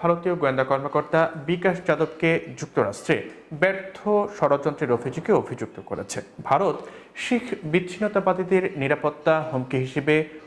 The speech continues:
আখ্যায়িত করেছে এবং তাদের বিরুদ্ধে আনা অভিযোগ অস্বীকার করেছে। মঙ্গলবার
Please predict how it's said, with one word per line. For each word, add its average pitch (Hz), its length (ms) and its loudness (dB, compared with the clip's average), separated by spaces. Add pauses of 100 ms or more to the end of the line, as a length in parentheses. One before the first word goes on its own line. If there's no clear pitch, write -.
আখ্যায়িত 139 420 0 (100)
করেছে 185 260 2
এবং 220 120 -2 (120)
তাদের 220 260 2
বিরুদ্ধে 123 380 0 (320)
আনা 190 400 2 (160)
অভিযোগ 160 440 4 (460)
অস্বীকার - 580 2 (100)
করেছে। - 280 -4 (1160)
মঙ্গলবার 269 440 2